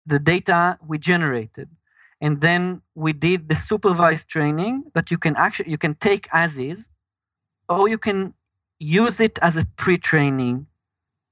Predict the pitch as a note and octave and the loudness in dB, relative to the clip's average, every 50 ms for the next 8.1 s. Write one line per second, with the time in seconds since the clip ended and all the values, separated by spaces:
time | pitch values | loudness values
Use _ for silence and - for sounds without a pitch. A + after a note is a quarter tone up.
0 | _ - - - - - - D#3+ D#3+ E3 D#3+ E3 D#3+ - D3 D3+ D3+ D3 E3 D#3+ | _ -18 -16 -14 -10 -2 2 2 4 4 4 2 0 0 0 0 2 2 2 0
1 | - D#3 C#3+ - - D3+ - - C#3 B2+ B2+ C3 B2+ A#2+ A2+ G#2 - _ _ _ | 0 -2 -4 -2 -4 -6 -2 -2 0 2 2 2 2 2 0 -4 -8 _ _ _
2 | _ _ _ _ _ _ _ _ _ _ _ _ _ _ _ _ _ _ _ _ | _ _ _ _ _ _ _ _ _ _ _ _ _ _ _ _ _ _ _ _
3 | - - D3 C#3+ D3 D3+ E3 A3 A3+ A#3 A#3+ A3+ - A3+ A3 G#3 F3+ E3 F3+ G3+ | -2 0 2 2 4 4 4 4 4 4 0 0 0 -4 -2 -2 0 2 2 2
4 | G3+ F#3 E3+ E3+ D#3 - D#3 F3 G#3 A3+ - - _ - F#3+ F3+ - - - E3 | 4 4 4 4 4 4 4 4 4 2 -2 -8 _ -6 -6 -6 -4 -2 0 0
5 | D#3 D3+ D#3 D#3 D#3 D#3 D#3 F3+ G#3+ A#3 _ _ _ _ _ _ _ _ _ _ | 0 2 2 0 0 0 0 -2 -6 -10 _ _ _ _ _ _ _ _ _ _
6 | _ _ _ - - D#3 D#3 D3+ - _ _ _ _ _ _ _ _ _ - D3+ | _ _ _ -2 0 0 0 0 -4 _ _ _ _ _ _ _ _ _ -2 0
7 | F3 F3 F3+ G3 A3 A3+ B3 A#3+ A3+ F3 F3+ F3 E3 E3 F#3 G#3+ A3 A#3 A#3 A#3 | 2 4 4 4 4 2 0 -2 -6 -4 -4 -2 2 2 2 2 2 0 -2 -2
8 | A3+ A#3 | -4 -6